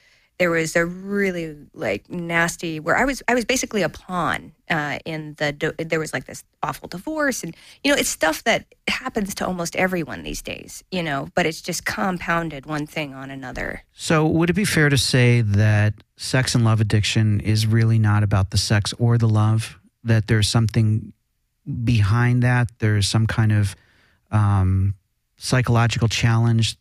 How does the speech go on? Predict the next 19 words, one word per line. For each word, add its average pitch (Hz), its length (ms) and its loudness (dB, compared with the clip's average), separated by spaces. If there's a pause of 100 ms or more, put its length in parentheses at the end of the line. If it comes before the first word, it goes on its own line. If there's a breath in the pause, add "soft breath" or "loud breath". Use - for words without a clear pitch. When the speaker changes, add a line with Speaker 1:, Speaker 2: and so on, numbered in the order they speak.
(100)
Speaker 2:
like, 117 120 -2 (200)
you 127 180 0
know, 104 200 2
emotional 117 460 2
challenge, 110 600 0 (420 loud breath)
and 117 100 -2
Speaker 1:
I 117 60 2
Speaker 2:
that's 120 140 0
just - 200 0
where 120 100 4
some 117 220 2
people 117 260 2
go 113 180 2
to 104 180 2 (280 loud breath)
act 117 280 2
out? 110 260 2 (340)
Speaker 1:
Absolutely. 233 760 -2
I - 80 0
mean, 247 280 0